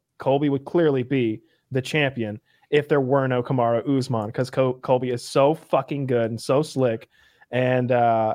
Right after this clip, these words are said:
and, uh, he was really piecing him up there for a while when he was just working his jab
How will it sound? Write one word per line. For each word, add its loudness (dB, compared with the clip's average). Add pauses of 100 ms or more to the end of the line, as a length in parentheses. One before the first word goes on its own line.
and, 0
uh, 2
he -2
was 0
really 2
piecing -2
him 0
up 0
there 2
for -2
a 4
while 4
when -6
he -4
was -6
just -6
working -2
his -4
jab 2